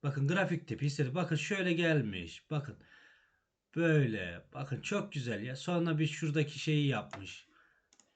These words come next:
Şurada yapacağı seviyesi vardı. Onu yapmış. Ondan sonra takılmış oraya, aşağı komple vermiş. Gelmiş. Tekrardan bakın buraya ge-, buraya düşmüş. Kaldırmışlar. Götürmüşler. Dirence tekrar takılmış.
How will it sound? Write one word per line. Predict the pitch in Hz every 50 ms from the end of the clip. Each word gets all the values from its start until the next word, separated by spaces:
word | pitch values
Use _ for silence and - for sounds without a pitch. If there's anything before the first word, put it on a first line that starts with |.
| _ _ _ _ _ _ _ _ _ _ _ _ - _ -
Şurada | - - 170 165 160 170 160
yapacağı | 156 160 156 156 - - 160 151 143
seviyesi | 139 - 151 143 143 147 147 147 139 - 151 143
vardı. | 139 131 123 117 107 107 107 104 - 117
Onu | 135 143 151 151
yapmış. | 135 131 113 98 92 - - 85 82 82 - - - - _ _ _ _ _ _ _ _ _ _ _ _ _ _ _ _ _ _ _ - _ - _ _ -
Ondan | 160 170 175 180 180 170
sonra | 151 - 160 147
takılmış | - 165 156 - 165 170 165 156 147 -
oraya, | 156 151 147 143 135
aşağı | 139 139 - - 151 143 135 139
komple | - 139 139 135 139 - 135 123 117
vermiş. | 120 117 113 107 95 90 87 82 - -
Gelmiş. | 156 156 147 139 135 110 101 95 90 87 - -
Tekrardan | - 165 160 160 - 151 143 131 127 135 123 123
bakın | 120 113 - 113 110 110
buraya | 131 135 135 131 127 127 123
ge-, | 113 127 120 - - _ - - - - - _ _ -
buraya | 139 143 156 151 143 127 120
düşmüş. | 135 120 - - - 104 95 87 82 - - - _
Kaldırmışlar. | - - 139 139 147 147 147 147 139 131 127 110 - - - 95 82 80 - - _ _ _ _ _ _ _ _ _
Götürmüşler. | - 139 143 139 - 151 139 131 - - 117 104 113
Dirence | 131 143 143 143 143 127 123
tekrar | 127 120 - - 123 110 -
takılmış. | 113 113 - - 117 98 90 85 85 - - - _